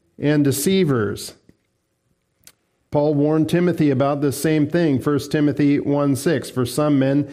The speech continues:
straying from these things, from the truths that, that Paul was telling Timothy to teach, they have turned aside to fruitless discussion." That's what it means to be,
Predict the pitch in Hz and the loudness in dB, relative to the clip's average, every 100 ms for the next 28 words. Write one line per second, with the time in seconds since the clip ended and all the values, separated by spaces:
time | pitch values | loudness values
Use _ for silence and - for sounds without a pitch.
0 | - - - - 151 165 170 165 165 147 | -14 -18 -12 -2 0 2 2 2 2 2
1 | 143 139 120 143 135 147 147 147 131 117 | 4 2 0 0 2 0 0 0 0 0
2 | - 175 170 139 156 160 - 127 120 - | 0 2 2 2 0 -2 -2 -2 -2 -4
3 | 127 117 - - - 131 127 135 139 131 | -2 -2 -4 -14 -4 0 2 0 0 -2
4 | 120 - 143 135 127 123 143 131 127 123 | -4 -2 -2 0 -2 0 -2 0 0 -2
5 | 123 113 160 151 117 - - - - - | -2 -6 -2 -2 -2 -8 -20 -20 -20 -20
6 | - _ 156 160 160 160 160 160 170 135 | -20 _ 0 0 0 0 2 0 0 -2
7 | 135 143 120 143 131 - 147 151 120 135 | 0 0 0 -2 -2 -2 0 0 0 0
8 | 131 - - _ _ _ _ _ - 123 | -2 -6 -16 _ _ _ _ _ -6 -6
9 | - 147 131 - 95 98 120 120 127 120 | -2 -2 -2 -2 -4 -2 -2 -2 -2 0
10 | 120 127 120 117 131 117 117 110 | 0 0 0 -2 -2 0 0 -2